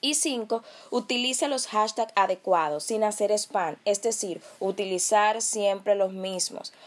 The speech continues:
Una forma de ayudarte es utilizar los personalizados y específicos.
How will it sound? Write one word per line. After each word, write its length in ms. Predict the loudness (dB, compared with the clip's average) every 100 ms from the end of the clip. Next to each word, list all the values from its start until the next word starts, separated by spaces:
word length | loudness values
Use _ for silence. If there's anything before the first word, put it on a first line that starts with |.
| -18 -2
Una 240 | 2 2
forma 340 | 2 -2 -2 -2
de 80 |
ayudarte 480 | -2 0 2 2 0
es 100 | -6
utilizar 680 | -4 -4 -2 0 2 2 0 -4 -16
los 220 | 2 2 4
personalizados 920 | 0 0 0 -2 0 0 2 0 -2
y 60 |
específicos. 840 | -2 -2 -4 -4 -8 -12 -12 -12